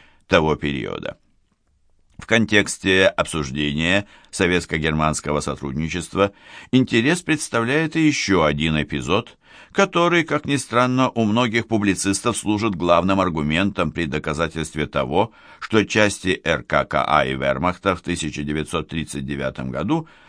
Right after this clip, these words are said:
вступили в Польшу в качестве союзников. Речь идёт, конечно же, о совместном советско-германском параде, проходившем в Бресте двадцать второго сентября. Увы,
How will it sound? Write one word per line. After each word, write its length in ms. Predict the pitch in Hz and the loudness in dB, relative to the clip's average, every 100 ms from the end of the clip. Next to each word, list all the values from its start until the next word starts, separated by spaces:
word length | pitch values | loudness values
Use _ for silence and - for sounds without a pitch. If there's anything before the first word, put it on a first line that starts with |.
| - | -20
вступили 540 | - - 123 - 180 | -8 -2 -2 0 0
в 120 | 143 - | 0 0
Польшу 340 | 143 151 120 | -2 0 -4
в 60 | 98 | -2
качестве 540 | 107 107 101 - 101 | -2 -2 -6 -4 -4
союзников. 840 | 98 101 85 73 53 50 - - - _ _ _ _ | 0 0 0 -2 -4 -10 -10 -14 -18 _ _ _ _
Речь 360 | 95 113 175 175 | -2 2 2 0
идёт, 460 | 143 95 131 143 - | -2 2 2 2 0
конечно 680 | 110 87 90 92 64 85 | 0 2 2 0 -2 -4
же, 300 | 76 76 80 - - _ _ | -2 0 0 0 -12 _ _
о 160 | 101 104 | 2 2
совместном 720 | - 101 87 98 113 - 98 | 4 4 4 4 2 2 -2
советско-германском 1200 | 87 80 90 - 85 71 76 78 90 78 - 82 | 0 0 -2 -2 -4 -2 -2 2 2 0 0 -2
параде, 720 | - - 73 71 69 65 98 120 - - - | 0 2 4 2 0 0 -2 -4 -12 -20 -18
проходившем 800 | - 131 139 135 143 139 131 120 - | 0 2 4 2 2 0 2 0 0
в 100 | 82 | -4
Бресте 720 | 78 85 78 78 - 101 110 - _ | 0 2 2 -2 0 0 0 -6 _
двадцать 500 | - 82 85 85 104 | -6 4 4 4 -2
второго 420 | 101 95 78 78 82 | 0 -2 0 0 -2
сентября. 640 | 85 76 76 62 50 - _ _ _ _ _ _ - | -2 -4 -4 -4 -6 -8 _ _ _ _ _ _ 2
Увы, 480 | 180 160 170 - | 4 4 4 2